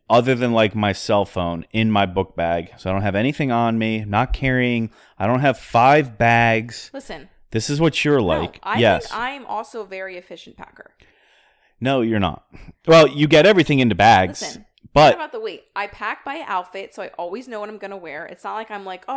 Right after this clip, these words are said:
Speaker 2: I don't even know what to bring." Never. I never have that issue.
Speaker 1: Yeah.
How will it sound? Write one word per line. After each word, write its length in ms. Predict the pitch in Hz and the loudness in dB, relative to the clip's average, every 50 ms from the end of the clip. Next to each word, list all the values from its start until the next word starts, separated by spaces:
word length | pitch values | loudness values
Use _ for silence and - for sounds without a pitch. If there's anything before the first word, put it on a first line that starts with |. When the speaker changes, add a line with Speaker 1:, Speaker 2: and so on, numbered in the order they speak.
| 277 247 | -4 -4
Speaker 2:
I 80 | 226 214 | -4 -4
don't 120 | 220 240 | -6 -10
even 120 | 240 233 220 | -12 -14 -12
know 60 | 220 220 | -12 -12
what 80 | 214 | -14
to 60 | - - | -14 -18
bring." 340 | _ 196 190 160 - - _ _ | _ -16 -16 -16 -16 -20 _ _
Never. 420 | - 190 190 175 160 - 117 - - | -18 -14 -12 -12 -12 -14 -16 -20 -20
I 40 | - | -20
never 260 | 185 180 175 - 175 | -20 -20 -20 -18 -20
have 140 | 170 165 160 | -20 -18 -18
that 120 | 160 139 | -18 -18
issue. 340 | - - - - - - - - - | -18 -20 -20 -20 -20 -20 -20 -10 -6
Speaker 1:
Yeah. 180 | - 95 160 | -4 -4 -4